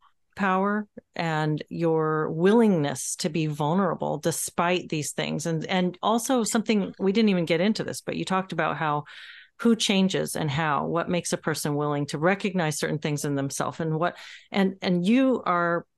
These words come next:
putting that all on display in a way that touches people in a really personal way and helps a lot of people connect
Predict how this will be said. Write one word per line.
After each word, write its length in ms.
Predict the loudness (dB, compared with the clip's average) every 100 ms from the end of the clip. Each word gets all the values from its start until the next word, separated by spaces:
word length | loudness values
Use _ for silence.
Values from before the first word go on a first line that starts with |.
| _
putting 260 | -2 2
that 140 | 2 2
all 220 | 0 0
on 340 | -2 -2 -2
display 640 | -4 -6 -4 -2 2 2 2
in 120 | 0
a 80 | 0
way 200 | 0 0
that 180 | -2 -4
touches 380 | -6 -4 -6
people 640 | -4 -8 -4 -2 -2 -4 -6 -4
in 80 |
a 80 | -2
really 240 | 0 0 -2
personal 580 | -4 -6 -4 -4 -2
way 340 | -2 -2 -4 -4
and 180 | -6 -4
helps 560 | -2 -4 -4 -8 -8 -12 _ _ _
a 80 | -2
lot 440 | 0 2 2 0
of 140 | -2 -8
people 500 | -6 -4 -2 -4 -4
connect 580 | -4 0 0 0 -6 -16